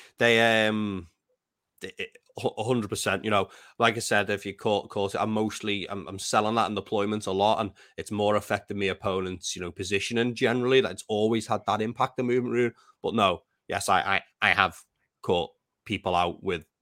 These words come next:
getting into combat and, and doing it turn one, because, you know, your opponent is also gonna be thinking about, "Well, if he comes in turn one, he hasn't got a fighting rune, right?" That's a big trade-off for me. You know, I go in turn one with those magas,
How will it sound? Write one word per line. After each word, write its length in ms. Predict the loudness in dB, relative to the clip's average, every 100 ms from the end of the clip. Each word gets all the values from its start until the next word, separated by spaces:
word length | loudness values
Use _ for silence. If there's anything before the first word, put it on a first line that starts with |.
| _ _ -2
getting 180 | 0 0
into 160 | -6
combat 560 | -2 -2 2 2 2 0
and, 100 | -6
and 160 | -8 -4
doing 220 | -4 -4
it 100 | -4
turn 300 | -2 -2 0
one, 220 | -2 -2
because, 360 | -2 -2 -2 -6 -20 -20 -20 -2
you 120 | 0
know, 100 | 2
your 300 | 0 2 2
opponent 500 | 4 6 6 4 0
is 180 | -4 -2
also 380 | -2 0 -2
gonna 160 | -2 -2
be 80 | -2
thinking 260 | -2 0
about, 320 | 4 4 2 -2 -12
"Well, 360 | -6 -2 0 0
if 100 | -2
he 80 | -4
comes 240 | 0 2
in 140 | 2 2
turn 300 | 4 4 8
one, 500 | 8 10 8 4 -4 _ _ _ _ _ _ _
he 100 | 2
hasn't 240 | 4 4
got 100 | 2
a 40 | 4
fighting 400 | 6 6 6 4
rune, 220 | 6 8
right?" 220 | 8 8
That's 160 | 6 0
a 60 |
big 180 | 0 0
trade-off 500 | 2 2 4 2 -2
for 100 | -2
me. 120 | 0
You 380 | 0 -2 _ -4
know, 40 | -2
I 80 |
go 220 | 2 4 4
in 120 | 2
turn 260 | -2 0
one 140 | 0 0
with 120 | 0
those 220 | -2 0
magas, 480 | 0 0 0 -2